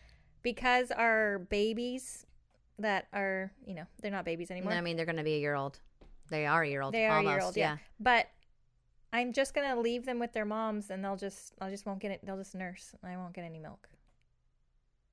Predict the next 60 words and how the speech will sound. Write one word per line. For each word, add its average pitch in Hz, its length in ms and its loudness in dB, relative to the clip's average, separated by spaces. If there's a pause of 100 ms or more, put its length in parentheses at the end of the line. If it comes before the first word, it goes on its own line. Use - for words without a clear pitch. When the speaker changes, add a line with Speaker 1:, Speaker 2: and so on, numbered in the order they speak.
(1300)
Speaker 1:
Like, 190 240 -6
it 226 60 -4
was 220 100 -6
still, 269 200 0
like, 254 100 6
Speaker 2:
They 254 60 6
Speaker 1:
their 262 40 4 (100)
Speaker 2:
might 339 120 6
Speaker 1:
milk 262 200 6
Speaker 2:
decrease 254 360 2
in 190 200 -2
milk 185 300 2
a 208 60 2
Speaker 1:
They 202 60 8
Speaker 2:
bit, 208 360 8
but 311 60 10 (100)
you 320 60 8
Speaker 1:
will. - 20 8
Speaker 2:
can 381 100 6
get 339 80 6
'em 240 80 8
back 175 220 10
up. 180 100 2
You 240 100 2
can 302 120 2
milk. 254 160 8
Speaker 1:
I 285 100 4
Speaker 2:
You 285 80 4
could 262 160 0
come 254 140 2
home 233 140 2
and 214 80 0
milk 202 220 0
twice 190 300 2
a 180 40 0
day. 160 200 6
Speaker 1:
Yeah. 170 240 8 (300)
Speaker 2:
Get 175 120 -2
'em 180 60 0
back 175 220 8
up 170 160 6
to - 120 -2
Speaker 1:
It's 294 100 4
Speaker 2:
supply, 330 160 6 (280)
Speaker 1:
honestly, 165 100 8
Speaker 2:
and 165 100 6
then - 80 6
Speaker 1:
like 180 100 4
Speaker 2:
be 160 100 4
like, 156 200 4
"Okay, 180 260 2
great." 147 260 0 (240)
I 269 100 2
mean, 302 200 6
honestly, 247 480 6
that's 233 200 0
not 180 240 4
a 170 40 4
bad 156 180 6
idea. 139 400 0